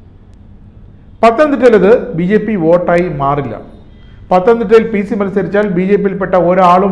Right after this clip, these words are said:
വോട്ട് ചെയ്യില്ല എന്നും അവർ മുന്നറിയിപ്പ് നൽകി. ഇനി മണ്ഡലത്തിൽ സംഘത്തിൻ്റെ പ്രവർത്തനം പോലും ശിഥിലമാകും. തങ്ങൾ തെരഞ്ഞെടുപ്പ് പ്രചരണ രംഗത്ത് നിന്ന് മാറി നിൽക്കുമെന്ന് വ്യക്തമായി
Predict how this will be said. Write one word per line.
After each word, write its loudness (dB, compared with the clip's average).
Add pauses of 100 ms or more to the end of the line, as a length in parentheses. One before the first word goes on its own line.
വോട്ട് -2 (120)
ചെയ്യില്ല -2 (160)
എന്നും -4
അവർ -2
മുന്നറിയിപ്പ് -6
നൽകി. -14 (1040)
ഇനി 0 (100)
മണ്ഡലത്തിൽ 0 (160)
സംഘത്തിൻ്റെ 0
പ്രവർത്തനം -2
പോലും -2
ശിഥിലമാകും. -6 (560)
തങ്ങൾ 2 (580)
തെരഞ്ഞെടുപ്പ് 2
പ്രചരണ -2
രംഗത്ത് -2
നിന്ന് -2 (120)
മാറി 4
നിൽക്കുമെന്ന് -4 (100)
വ്യക്തമായി -2